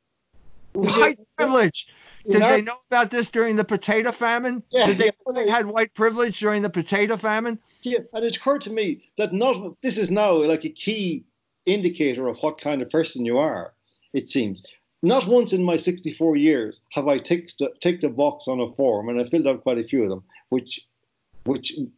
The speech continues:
Speaker 1: alongside the word white. It never happened. Not once.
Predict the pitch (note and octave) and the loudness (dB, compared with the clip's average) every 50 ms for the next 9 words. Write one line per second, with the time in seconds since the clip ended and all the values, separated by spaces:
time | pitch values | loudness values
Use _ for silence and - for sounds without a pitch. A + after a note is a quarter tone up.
0 | _ _ _ _ - G#2 B2+ D3 C#3+ C#3+ C#3+ - - C3+ B2 B2 A#2+ A2+ A#2 A2 | _ _ _ _ -6 -2 2 2 4 4 2 2 0 0 0 0 2 0 0 0
1 | A2 - - A#2 F#2+ F#2+ - - - - _ _ _ _ _ _ _ _ _ - | 0 -2 -2 -2 -2 -4 -6 -14 -20 -20 _ _ _ _ _ _ _ _ _ -20
2 | - - - - - - - F3 - F#3 A3+ A3+ G3+ E3 G3 G#3+ F#3+ - A2 - | -20 -20 -20 -20 -14 -6 -4 -2 0 2 2 2 4 4 2 2 0 -2 -8 -16
3 | - _ _ _ _ _ _ _ _ - F3+ G#3+ F#3+ G3 A3+ G#3+ C3+ F#2+ - - | -18 _ _ _ _ _ _ _ _ 0 0 0 2 2 2 2 2 0 -6 -12
4 | - - | -16 -16